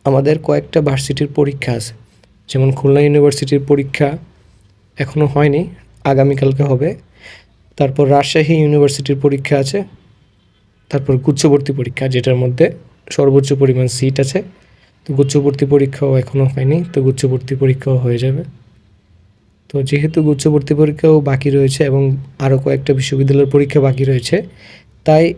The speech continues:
আমি মনে করি যে তোমরা যারা ওয়েটিংয়ে আছো, তোমাদের অনেক ভালো একটা সম্ভাবনা রয়েছে তোমরা সাবজেক্ট পাওয়ার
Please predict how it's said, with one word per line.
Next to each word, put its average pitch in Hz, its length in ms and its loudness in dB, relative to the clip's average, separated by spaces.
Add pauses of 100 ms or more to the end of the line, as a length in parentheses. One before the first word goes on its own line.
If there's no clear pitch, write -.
(220)
আমি 156 440 2
মনে 147 280 2
করি 143 240 0
যে 139 180 4
তোমরা 143 300 0
যারা 143 160 2
ওয়েটিংয়ে 139 400 2
আছো, 156 280 -4 (520)
তোমাদের 151 340 0
অনেক 151 220 0 (400)
ভালো 143 380 2
একটা 156 220 0
সম্ভাবনা 139 580 0
রয়েছে 135 440 -2 (640)
তোমরা 135 440 -6 (260)
সাবজেক্ট 139 420 -2
পাওয়ার 110 220 -4